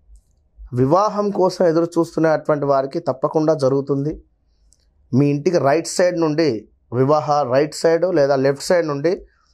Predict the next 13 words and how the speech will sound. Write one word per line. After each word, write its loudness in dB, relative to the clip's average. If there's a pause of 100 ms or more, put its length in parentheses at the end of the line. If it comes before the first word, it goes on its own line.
(880)
సంబంధాలు 0
రావడానికి -2 (100)
ఛాన్సెస్ -4
ఎక్కువ 0
ఉన్నాయి. -2 (1080)
మరి 2
వివాహం 0
జరిగింది, -2 (880)
గొడవలు 4
అవుతున్నాయి 0
అని 0
అనుకునేటువంటి -2
వారు 0